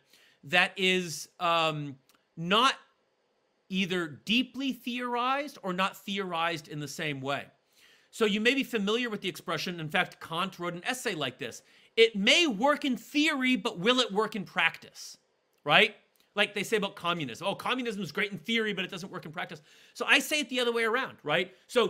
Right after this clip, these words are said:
theories of Muslim democracy and theories of pluralism may work in practice, even if they don't work in theory, right? They may be practicable ways of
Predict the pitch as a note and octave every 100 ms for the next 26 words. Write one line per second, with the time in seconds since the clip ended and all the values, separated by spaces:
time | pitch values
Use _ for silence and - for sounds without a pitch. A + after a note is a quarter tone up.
0 | - - A#3+ C#4 C4 A3 A3 A3+ A3 F#3+
1 | A#3 C4 B3+ - C3 A2+ - _ _ G3+
2 | G3+ G#3 A3 A#3 G3 - G3 F#3+ D#3 -
3 | - - D4 E4 G3 C#3+ C#3 E3 D3+ _
4 | _ _ _ C#3+ F3 A#3+ D4+ D4+ F#3+ A#3
5 | B3 A#3+ F#3+ - A3+ C4+ - E3 E3 -
6 | - _ C4+ C4 C4+ B3+ B3+ G3+ F#3 G3
7 | F3 E3+ D#3 D3+ - C3 G#2 F#2 _ _
8 | _ _ _ _ D#3 F3+ A3 - _ _
9 | _ A#3+ A3 B3+ D#4 B3+ A#3 - - B3+
10 | C4+ C#4 - G#3+ A#3 F3+ A3 A3 G#3+ F3